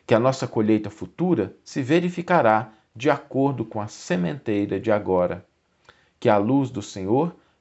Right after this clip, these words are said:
clarear-nos-á os caminhos sempre que estivermos a serviço do bem, que toda oportunidade de trabalho no presente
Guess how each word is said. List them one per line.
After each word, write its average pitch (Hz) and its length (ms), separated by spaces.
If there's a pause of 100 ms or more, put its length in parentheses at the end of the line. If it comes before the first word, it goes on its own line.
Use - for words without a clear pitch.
clarear-nos-á 127 1200
os 131 120
caminhos 117 680 (160)
sempre 175 600
que - 80
estivermos 110 840
a 120 120
serviço 101 560
do 107 80
bem, 101 280 (1080)
que 294 80
toda 190 460
oportunidade 117 800
de 104 80
trabalho 104 580
no 104 140
presente 104 680